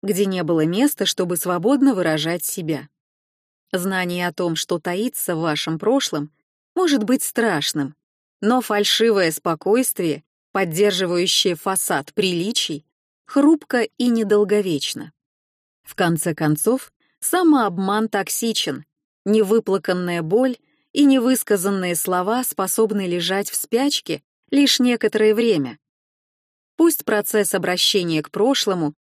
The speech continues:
и некомфортен, но он принесёт вам огромное облегчение, сняв груз, который ваше эмоциональное тело носило всё это время. Быть замеченным.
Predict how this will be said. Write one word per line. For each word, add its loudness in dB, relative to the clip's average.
и 0
некомфортен, -2
но 4
он 6
принесёт 0
вам 0
огромное 4
облегчение, 0
сняв -2
груз, 0
который 2
ваше 0
эмоциональное 0
тело -2
носило 2
всё -2
это -2
время. -4
Быть 0
замеченным. -2